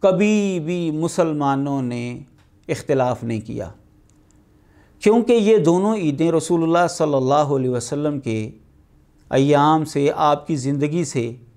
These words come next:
ये चली आ रही हैं। दुनिया के किसी भी कोने में आप चले जाएं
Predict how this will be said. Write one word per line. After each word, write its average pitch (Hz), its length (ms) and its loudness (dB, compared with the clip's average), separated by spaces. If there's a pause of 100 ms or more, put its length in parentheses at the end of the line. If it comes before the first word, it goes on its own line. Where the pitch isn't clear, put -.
ये 185 140 4
चली 139 300 0
आ 110 140 -2
रही 101 240 -8
हैं। 85 220 -16 (1900)
दुनिया 202 540 4
के 214 220 2
किसी 233 680 0
भी 208 220 0
कोने 165 300 2
में 151 140 0
आप 135 160 0
चले 101 260 -6
जाएं 82 220 -14